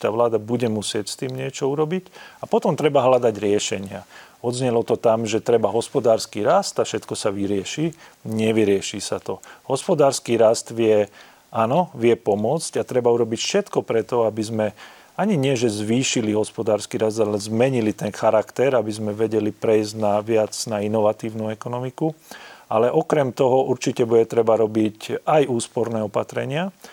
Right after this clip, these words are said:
A teraz je otázka len taká, že, že, e, ktoré vrstvy obyvateľstva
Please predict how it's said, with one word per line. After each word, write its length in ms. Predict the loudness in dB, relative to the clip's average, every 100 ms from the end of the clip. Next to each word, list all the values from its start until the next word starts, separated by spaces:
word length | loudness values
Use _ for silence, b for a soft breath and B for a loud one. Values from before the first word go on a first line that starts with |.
| B B B
A 80 |
teraz 320 | 0 2 4 4
je 80 |
otázka 500 | 2 2 2 0 2 2
len 180 | 2 0
taká, 380 | 0 2 4 2
že, 300 | 2 0 0 B B B -16
že, 560 | -6 0 2 2 0 -4
e, 460 | -4 -2 0 -2
ktoré 720 | -6 -18 -10 2 4 6 4
vrstvy 640 | 2 0 2 2 0 -2 0
obyvateľstva 960 | 0 2 4 2 2 -4 -4 -2 -2